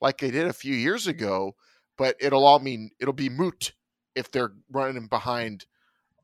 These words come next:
a bunch of chumps. And Pitt's offensive line did not inspire a lot of confidence going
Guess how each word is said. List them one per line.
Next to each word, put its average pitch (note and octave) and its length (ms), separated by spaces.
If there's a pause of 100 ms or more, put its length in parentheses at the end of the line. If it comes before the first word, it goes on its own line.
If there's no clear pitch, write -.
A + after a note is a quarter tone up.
a B2 80
bunch B2 320
of - 80
chumps. - 680 (500)
And G#2+ 460 (240)
Pitt's D3 260
offensive B2+ 600
line B2 400 (380)
did A#2+ 100
not C3 220
inspire B2 580
a G#2 100
lot A2 200
of - 80
confidence A2 560
going A2+ 260